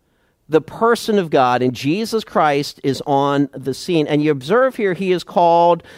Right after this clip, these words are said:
the Son of God in verse four. He is the Son who belongs to the category of God. It's what we call the Hebrew construct form.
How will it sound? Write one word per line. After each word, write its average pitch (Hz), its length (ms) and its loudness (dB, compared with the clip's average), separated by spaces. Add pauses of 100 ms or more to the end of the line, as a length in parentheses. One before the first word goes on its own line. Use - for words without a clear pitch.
(240)
the 127 200 2
Son 160 720 0 (360)
of 113 240 0
God 117 600 -2 (240)
in 113 120 -2
verse 107 280 -6
four. 120 400 -2 (280)
He 240 260 2
is 269 220 2
the 180 120 0
Son 208 760 -2 (300)
who 202 180 -2
belongs 190 720 2
to - 240 -6
the 165 140 0
category 135 1200 -2 (380)
of 127 500 0 (180)
God. 165 420 0
It's 127 120 -4
what 196 100 0
we 185 80 2
call 180 240 0
the 147 140 0
Hebrew 220 680 -4 (280)
construct 175 1000 -2 (180)
form. 147 600 0